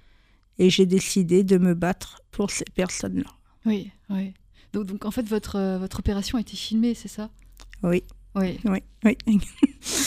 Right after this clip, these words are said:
Speaker 1: C'était ma première opération. Moi, j'avais quand même peur de mourir <laughs> sur la table
Speaker 2: Oui,
Speaker 1: d'opération.
Speaker 2: il y avait de vrais risques.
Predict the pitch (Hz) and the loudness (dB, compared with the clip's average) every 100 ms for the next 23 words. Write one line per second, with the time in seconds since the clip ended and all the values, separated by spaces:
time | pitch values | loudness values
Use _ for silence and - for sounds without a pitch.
0 | - - - - 226 214 214 208 208 208 | -4 -8 -6 8 12 12 12 12 10 6
1 | 220 - 254 247 220 - 240 247 240 269 | 4 8 12 12 10 10 12 12 12 10
2 | 269 254 240 - 247 214 247 - 226 226 | 10 12 10 10 6 8 6 8 12 12
3 | 240 269 226 233 - 233 240 240 - - | 12 12 12 10 12 12 12 12 12 6
4 | 220 240 226 185 208 - - 202 226 269 | 6 6 6 4 2 -2 4 10 12 12
5 | 311 - 320 240 254 240 - 247 233 208 | 10 10 12 12 12 10 8 4 6 6
6 | 196 202 202 196 202 - 196 226 311 175 | 6 6 4 4 4 2 4 4 4 2
7 | 175 254 - - | 0 -2 -6 -16